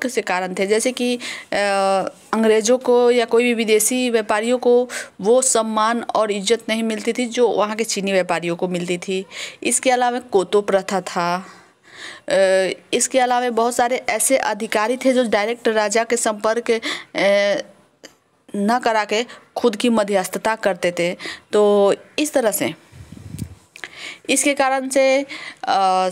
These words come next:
प्रथम अफीम युद्ध हुआ और प्रथम अफीम युद्ध के तत्कालिक कारण भी थे। तत्कालिक कारण का मतलब होता है कि कुछ ऐसा, ये कारण तो सदियों से कुछ चले आ रहे थे और साथ ही अंग्रेज़ों द्वारा किया गया अफीम का वार,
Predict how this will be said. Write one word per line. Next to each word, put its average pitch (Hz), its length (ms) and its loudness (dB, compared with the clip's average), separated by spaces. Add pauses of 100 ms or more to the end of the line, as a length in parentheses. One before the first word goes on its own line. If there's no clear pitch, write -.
(720)
प्रथम 233 320 2 (960)
अफीम 254 380 -2 (120)
युद्ध 240 240 0
हुआ 262 240 2 (680)
और 202 160 2
प्रथम 220 520 0
अफीम 262 340 0
युद्ध 254 200 0
के 277 100 2
तत्कालिक 226 580 -2
कारण 240 240 0
भी 240 160 0
थे। 226 180 0
तत्कालिक 220 540 -4
कारण 262 220 0
का 262 120 -4
मतलब 247 300 0
होता 269 180 0
है 233 80 0
कि 208 160 -10
कुछ 233 380 -4
ऐसा, 226 300 -4
ये 285 140 0
कारण 277 260 0
तो 277 320 0 (460)
सदियों 254 220 2
से 285 120 -2
कुछ 269 180 -2
चले 262 200 4
आ 262 60 8
रहे 254 120 0
थे 269 100 2
और 247 100 -2
साथ 262 200 0
ही 202 260 -4 (400)
अंग्रेज़ों 240 440 4
द्वारा 262 220 4
किया 240 260 2
गया 240 200 2
अफीम - 360 -2
का 185 140 -2
वार, 156 280 0